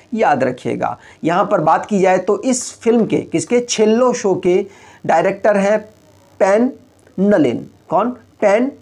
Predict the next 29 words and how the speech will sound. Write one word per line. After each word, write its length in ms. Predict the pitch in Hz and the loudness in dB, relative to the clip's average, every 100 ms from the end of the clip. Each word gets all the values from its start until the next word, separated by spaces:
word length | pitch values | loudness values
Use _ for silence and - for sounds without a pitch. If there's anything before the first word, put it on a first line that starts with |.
| - | -4
नलिन। 420 | 247 226 127 110 - - _ _ _ - | 0 2 0 -4 -10 -20 _ _ _ -6
आगे 160 | 147 165 | -2 2
बात 200 | 165 - | 0 0
करें, 260 | 151 160 - _ - 185 | -6 -6 -10 _ -12 -4
अगला 220 | 160 123 | -2 -2
क्वेश्चन, 320 | - 107 - - _ - - - | -6 -16 -18 -20 _ -20 -20 -4
which 280 | 175 247 - | -2 -2 0
country 420 | 208 185 185 190 | 0 2 2 2
will 220 | 180 175 117 165 | 2 2 0 0
host 400 | 208 196 - - _ - - - | 2 0 -4 -16 _ -20 -20 -8
वुमेन 460 | 139 170 226 254 262 - | -2 2 2 2 0 2
एशिया 420 | 185 185 196 185 | 0 0 0 -2
कप 320 | 180 190 185 - | 0 -2 -2 -4
ट्वेंटी 280 | 175 160 156 | -2 0 0
ट्वेंटी 360 | 156 180 151 127 | 0 0 0 -4
टू, 260 | 113 107 - - - - | -6 -10 -14 -20 -16 -6
तो 60 | |
महिला 480 | 165 156 175 208 247 | -4 -2 0 2 2
एशिया 460 | - 190 180 208 180 | 2 2 0 0 -2
कप 280 | 180 185 - | 0 -2 0
ट्वेंटी 300 | 170 160 160 | 0 0 0
ट्वेंटी 340 | 156 160 151 | 0 0 0
टू 220 | 156 226 220 | 0 0 0
की 120 | 220 | 0
मेज़बानी 540 | 180 151 143 151 156 | 0 0 0 0 2
किस 280 | 151 160 - | 0 -2 -2
देश 260 | 151 147 - | -2 -2 -2
के 120 | 151 | -2
द्वारा 440 | 139 135 175 220 | 0 0 0 -4